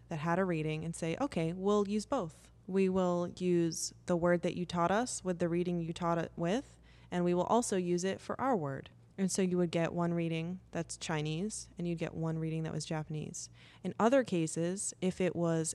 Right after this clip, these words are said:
a concept or a thing that they did not have yet, they would take the character and the reading, and that was it. It would not have a Japanese reading. This is for things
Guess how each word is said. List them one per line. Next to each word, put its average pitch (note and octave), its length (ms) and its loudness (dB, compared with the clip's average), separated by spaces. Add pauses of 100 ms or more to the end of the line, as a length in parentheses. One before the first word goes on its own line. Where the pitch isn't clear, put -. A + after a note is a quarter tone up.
a E3 400 0
concept - 1000 -2 (340)
or F#3 200 4
a E3 100 2
thing F#3 520 0
that F#3 180 0
they F3 100 4
did E3 200 0
not D#3 180 -4
have A3+ 440 2
yet, D3+ 280 2 (140)
they F#3 140 6
would F3+ 220 4
take G3 300 -2
the G3 80 -4
character E3 500 0 (120)
and F3+ 240 2
the F3 60 2
reading, D#3 480 0
and E3 120 0
that D#3 120 0
was D#3 140 -2
it. E3+ 240 2 (360)
It F3 60 0
would E3+ 120 4
not F#3+ 240 6
have F3 160 2
a E3 40 2
Japanese D3+ 580 -4
reading. D3 400 -6 (200)
This G3+ 200 0
is F#3+ 120 0
for E3+ 140 0
things E3 540 -2